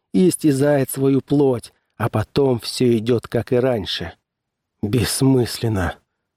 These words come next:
Ты тотем. Я паяц".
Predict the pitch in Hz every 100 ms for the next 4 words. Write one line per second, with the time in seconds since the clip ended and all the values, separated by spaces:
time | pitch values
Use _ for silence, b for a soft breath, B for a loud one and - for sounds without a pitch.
0 | _ - 226 220 185 185 175 - 202 143
1 | 92 _ _ _ _ _ - 95 101 92
2 | - _ _ 120 92 117 110 - - -